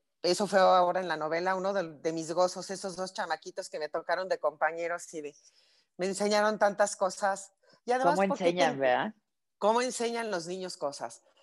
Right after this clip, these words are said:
Speaker 1: Y además siempre tuve en mi vida, pues, el balance desde mi mamá mayor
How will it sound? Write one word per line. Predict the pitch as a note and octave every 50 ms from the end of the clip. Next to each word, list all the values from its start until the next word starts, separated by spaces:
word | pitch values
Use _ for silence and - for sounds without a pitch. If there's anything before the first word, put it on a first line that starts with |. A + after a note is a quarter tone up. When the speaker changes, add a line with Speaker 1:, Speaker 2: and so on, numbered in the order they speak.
| _ _ _ _ -
Speaker 1:
Y | E3 F3+
además | F3+ F#3 F#3+ G#3+ A3+ -
siempre | - B3+ B3 C#4 C4 -
tuve | - - - A#3 A#3 A3+ A3+ A3+
en | G#3+ G3+
mi | F#3+ F#3
vida, | F3 F#3 F#3+ F#3 F#3+ G3 F#3+
pues, | F#3+ F#3+ F#3 F3+ -
el | E3 C#3+
balance | D3 D#3 D3+ D3+ D#3+ E3+ F3 - G#3 F3
desde | D#3+ E3 D#3+ D3 E3 D#3
mi | D#3 E3 D#3+
mamá | D#3+ D#3 E3 E3+ E3+ F#3+ - _ _ _ _ _ _
mayor | - E3 E3 E3 E3 F#3 G#3+ A3+ G3+ G3 A#3+ C#4